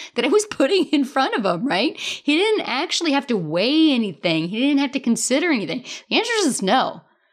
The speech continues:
And I'm sure if I ever would have challenged him, which I never really did, let's be honest. I mean, you catch on pretty young when you have a parent that just says no all the time, right? I'm sure he could have easily found prudent and logical reasons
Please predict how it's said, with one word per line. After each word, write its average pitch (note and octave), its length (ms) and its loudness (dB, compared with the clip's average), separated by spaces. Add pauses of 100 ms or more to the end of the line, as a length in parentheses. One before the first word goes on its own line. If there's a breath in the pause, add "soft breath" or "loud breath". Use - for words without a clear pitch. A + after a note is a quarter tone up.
(760)
And B3+ 80 2
I'm C#4 80 4
sure G4+ 240 2
if A4 80 -2
I A4 140 2
ever C4+ 160 0
would B3+ 160 0
have A3+ 100 -2
challenged B3 760 0
him, E3 260 -4
which C4 140 -2
I D4 80 0
never D4 400 2
really E3 320 -2
did, - 260 -2
let's A3+ 220 0
be F3 160 -4
honest. - 320 -2
I G#3 40 -4
mean, A#3 140 2
you B3+ 100 2
catch D#4 280 -2
on B3+ 160 2
pretty G#3+ 240 -4
young E3 340 -2
when D#3+ 140 0
you D#3+ 80 2
have D#3 120 -2
a D3+ 40 -20
parent D#3 240 -4
that D#3+ 60 -2
just - 120 2
says - 220 -2
no D#3+ 160 0
all - 100 -6
the - 60 -4
time, - 240 -4
right? E3+ 200 0 (300 loud breath)
I'm C#4 60 4
sure G4 180 0
he G#4+ 140 -2
could - 120 -2
have D4 120 -2
easily G#3+ 420 -2
found F#3 480 -2
prudent F#3 540 -2
and E3+ 200 -2
logical F3 640 -2
reasons E4+ 640 0